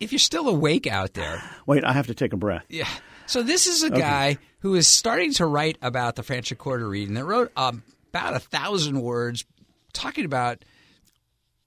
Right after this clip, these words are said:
Speaker 1: champagne, but then he just kept, kept on sideways to name things.
Speaker 2: Okay, and he's wrong about one thing here, by
Speaker 1: What's
Speaker 2: the
Speaker 1: that?
Speaker 2: way.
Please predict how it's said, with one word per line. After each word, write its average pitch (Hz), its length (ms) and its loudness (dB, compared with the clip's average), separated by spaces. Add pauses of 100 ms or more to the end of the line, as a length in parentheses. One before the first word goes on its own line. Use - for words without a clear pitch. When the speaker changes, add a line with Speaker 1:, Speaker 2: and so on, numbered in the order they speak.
(340)
Speaker 1:
champagne, 113 920 -2
but 165 160 0
then 220 140 2
he 202 100 2
just - 220 -2
kept, 202 140 -6
kept - 200 -8
on 165 80 0
sideways 160 640 2
to 135 120 -2
name 131 460 4
things. 101 640 -2
Speaker 2:
Okay, - 180 -6
and 160 140 4
he's 113 140 4
wrong 104 360 0
about 85 240 -6
one 87 160 -6
thing 92 200 -8
here, 85 300 -12 (120)
by - 40 -10
Speaker 1:
What's 101 100 -6
Speaker 2:
the 90 60 -6
Speaker 1:
that? 90 60 -8
Speaker 2:
way. 87 240 -8